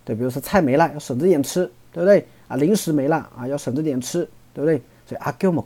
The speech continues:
다就省着点吃。那아껴 쓰다就省着点花。那么后边儿加了一个啊或者어야겠어요这么一个惯用型，表示应该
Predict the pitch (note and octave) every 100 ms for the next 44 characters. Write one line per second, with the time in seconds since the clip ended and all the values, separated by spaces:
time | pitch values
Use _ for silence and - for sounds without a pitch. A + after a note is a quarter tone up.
0 | - A2+ A2 A#2+ A#2 G#2+ A2 A#2+ G#2 -
1 | - A2+ A#2 - - - - - D#3 A#2+
2 | B2+ F#3+ F#3 - E3+ B2+ - A#2 - G#2+
3 | A#2+ G#2+ - A2+ A2+ - _ _ - -
4 | G#3 G#3 C#4+ A#3+ A3+ A3 - - G#3+ G3
5 | E3 E3 E3 D3 C3 B2 A#2 - F#3+ F#3+
6 | F#3+ F#3+ B2 A2+ E3 F#3+ G3 G3 D3+ C3+
7 | - A2 G#2 G#2 B2 A#2 A#2+ D#3 B2+ B2+
8 | B2 A#2+ G#2 C3 D3+ D#3 D#3 D#3+